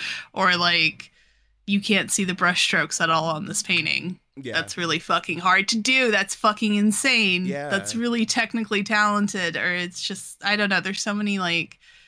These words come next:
Speaker 1: like, Picasso. Picasso is very well known. A lot of people ripped off Picasso. A lot of people ripped off Dali, but then they
Speaker 2: Mm-hmm.
Speaker 1: created their own style from it.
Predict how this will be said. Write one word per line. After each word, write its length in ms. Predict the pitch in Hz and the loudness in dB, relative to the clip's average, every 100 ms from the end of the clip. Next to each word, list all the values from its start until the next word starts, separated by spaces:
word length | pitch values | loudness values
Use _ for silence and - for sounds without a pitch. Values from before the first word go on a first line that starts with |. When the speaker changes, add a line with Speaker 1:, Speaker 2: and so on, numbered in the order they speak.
| _ _ _ _ _ | _ _ _ _ _
Speaker 1:
like, 180 | - 180 | -6 -6
Picasso. 580 | - - 202 196 - 165 | -6 -2 0 0 -4 -6
Picasso 420 | 170 165 165 170 | -6 -2 -2 -2
is 180 | 180 180 | -10 -8
very 240 | 156 151 160 | -4 -4 -4
well 220 | 170 170 | -4 -4
known. 360 | 175 165 139 - | -2 -2 -2 -10
A 60 | 160 | -4
lot 180 | 165 156 | 0 0
of 80 | |
people 260 | 156 180 170 | -4 -10 -8
ripped 240 | 165 165 | -8 -4
off 180 | 160 165 | -4 -4
Picasso. 680 | - - 170 175 - 175 175 - | -6 -4 -2 -2 -4 -8 -8 -4
A 40 | |
lot 120 | 160 | -4
of 60 | 143 | -4
people 240 | 170 - 170 | -10 -10 -10
ripped 220 | 160 - | -8 -4
off 180 | 170 - | -4 0
Dali, 500 | 175 180 160 156 - | 2 2 2 0 -2
but 100 | 175 | -12
then 100 | 175 | -6
they 80 | 165 | -4
Speaker 2:
Mm-hmm. 80 | 147 | -4
Speaker 1:
created 280 | 123 160 170 | -4 -6 -6
their 180 | 165 160 | -6 -4
own 160 | 165 | -6
style 360 | 180 190 175 170 | -4 0 2 0
from 340 | 175 _ 151 151 | -2 _ -6 -6
it. 280 | 151 - | -10 -12